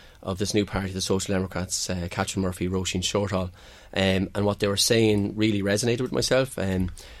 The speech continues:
the idea of arguing very bravely to keep taxation where it is, but invested in high, um, highly accountable, um, strong public services, um, but at the same time reducing the cost of living,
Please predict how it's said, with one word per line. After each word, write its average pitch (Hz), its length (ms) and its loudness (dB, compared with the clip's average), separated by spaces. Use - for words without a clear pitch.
the 104 100 0
idea 104 220 4
of 95 300 -4
arguing 104 360 2
very 98 160 2
bravely 98 360 0
to 87 60 -8
keep - 140 -8
taxation 92 360 -4
where 92 120 0
it 110 60 6
is, 117 160 2
but 95 280 -2
invested 95 420 0
in 92 60 -2
high, 101 460 -2
um, 87 280 -4
highly 95 600 -4
accountable, 92 540 -2
um, 87 520 0
strong 95 340 -2
public 95 260 -4
services, 104 540 0
um, 95 400 2
but 104 120 2
at 95 80 0
the - 40 -2
same 104 180 2
time 95 160 0
reducing 95 340 0
the 90 60 0
cost 87 260 -2
of 95 60 -2
living, 92 220 -2